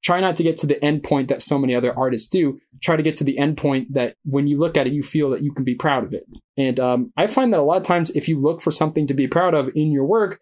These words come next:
you will find it a lot sooner than when you might have originally anticipated. So try to fully take a, uh, take your work at face value, basically, as you're working on it, after it's released and before it's released. And, uh,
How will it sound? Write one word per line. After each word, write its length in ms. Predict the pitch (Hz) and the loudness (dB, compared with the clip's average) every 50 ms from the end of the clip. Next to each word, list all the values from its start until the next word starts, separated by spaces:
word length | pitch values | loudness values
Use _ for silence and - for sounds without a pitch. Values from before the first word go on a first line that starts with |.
| _ _ _ _ _ | _ _ _ _ _
you 160 | - 180 202 | -2 0 2
will 200 | 170 175 208 208 | 2 2 2 2
find 360 | 170 - - 196 202 196 175 151 | 0 0 0 2 2 2 2 2
it 100 | 151 151 | 2 2
a 60 | 143 139 | 2 2
lot 280 | 143 165 180 170 - | 2 4 2 2 0
sooner 340 | - - - 175 165 156 143 | 0 -2 0 2 2 2 2
than 200 | 135 139 131 135 | 2 2 2 2
when 160 | 139 131 143 | 2 2 2
you 280 | 147 143 143 147 147 - | 2 2 2 0 -2 -2
might 200 | - 151 151 147 | 0 2 2 2
have 100 | 139 123 | 2 0
originally 420 | 139 139 139 131 - - 127 123 120 | 0 0 -2 -2 -2 -2 -4 -2 -4
anticipated. 680 | 113 - 165 151 - - 110 - 113 107 - - - - - _ _ _ _ _ - | -2 0 -2 -2 -2 -2 -4 -4 -4 -4 -4 -6 -8 -8 -12 _ _ _ _ _ -8
So 440 | - - 160 143 135 135 135 - - _ _ _ _ _ - | -4 0 2 2 2 0 0 -4 -8 _ _ _ _ _ -2
try 200 | - 202 208 190 | 0 2 2 2
to 160 | 185 185 185 | 2 0 0
fully 480 | - - 214 214 214 202 190 190 190 - - - - 214 | 0 0 2 2 2 2 2 0 -4 -8 -16 -16 -10 -4
take 180 | - 185 185 | -2 0 0
a, 320 | 175 147 139 - - - 165 | 0 -2 -4 -6 -4 -2 0
uh, 220 | 151 147 143 143 | 2 2 2 2
take 200 | 131 - 208 214 | 0 0 0 0
your 100 | 220 196 | 2 2
work 180 | 180 175 160 165 | 2 2 0 -2
at 100 | 151 - | -2 0
face 220 | 151 139 131 - | 0 -2 0 0
value, 320 | - 135 123 117 113 113 110 | 0 0 0 0 0 0 0
basically, 500 | 113 113 107 - - - 127 120 113 - | -2 -2 -2 -4 -4 -4 -4 -4 -2 0
as 220 | 160 170 165 151 | 0 0 0 0
you're 80 | 156 139 | 2 2
working 320 | 135 127 127 - 147 139 | 2 0 0 0 0 0
on 140 | 131 135 139 | 2 2 0
it, 160 | 131 123 - - | 0 -2 -2 -2
after 320 | 180 180 170 - 165 151 | 0 0 0 0 0 0
it's 140 | 135 131 - | 0 0 -2
released 400 | 135 123 120 120 120 113 - - | -2 -2 0 -2 -2 -4 -4 -4
and 140 | - 151 147 | -2 -2 -2
before 320 | 143 127 - - 139 123 110 | -2 -2 -2 -2 -2 -2 -2
it's 160 | 104 - - | -4 -6 -8
released. 420 | - - - - - - - - - | -10 -8 -8 -8 -8 -8 -12 -10 -6
And, 240 | 151 143 131 127 120 | -4 -2 -2 -2 -2
uh, 220 | 120 117 113 117 | -2 -2 -4 -4